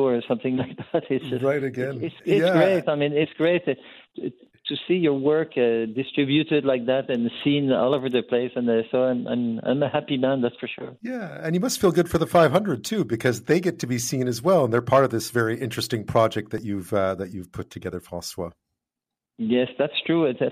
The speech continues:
Speaker 1: for them, it's, uh, it's, uh, we, we, we managed to do this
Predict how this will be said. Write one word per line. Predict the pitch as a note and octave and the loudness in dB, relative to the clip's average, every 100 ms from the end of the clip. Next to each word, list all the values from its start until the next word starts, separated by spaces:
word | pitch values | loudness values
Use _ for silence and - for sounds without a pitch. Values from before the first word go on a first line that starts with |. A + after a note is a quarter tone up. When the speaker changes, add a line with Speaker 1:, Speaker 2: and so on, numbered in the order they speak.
| - | -2
Speaker 1:
for | D3+ | -2
them, | C#3+ E3 D#3 | 0 0 -2
it's, | C3+ - | -2 0
uh, | C3 | 0
it's, | A#2+ C3 C3 - | 2 0 -2 -4
uh, | B2 - - - _ | -4 -6 -20 -20 _
we, | B2 C3 B2 | -4 -4 0
we, | C#3 C3 | 0 0
we | B2 C#3 | 0 0
managed | C#3+ D3 D#3 D#3 - | 2 2 0 0 -2
to | |
do | C3 C#3+ | 0 2
this | C#3 | 0